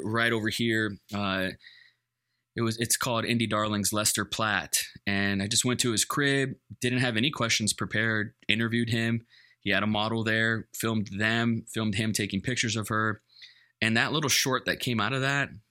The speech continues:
with music by David Bowie, music by Can, music by Nina Simone, that packaging, that five-minute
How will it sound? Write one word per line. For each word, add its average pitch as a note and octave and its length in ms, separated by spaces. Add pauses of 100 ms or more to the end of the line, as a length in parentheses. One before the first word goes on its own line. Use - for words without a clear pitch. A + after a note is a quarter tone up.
(600)
with G#2+ 200
music A2+ 440
by G2 200
David F2+ 340
Bowie, A#2+ 400
music G2 400
by D#2 200
Can, A2+ 600 (320)
music G2 260
by F#2 140
Nina F#2+ 220
Simone, A2+ 580
that A#2 300 (120)
packaging, E2+ 800
that G2+ 220
five-minute A2 720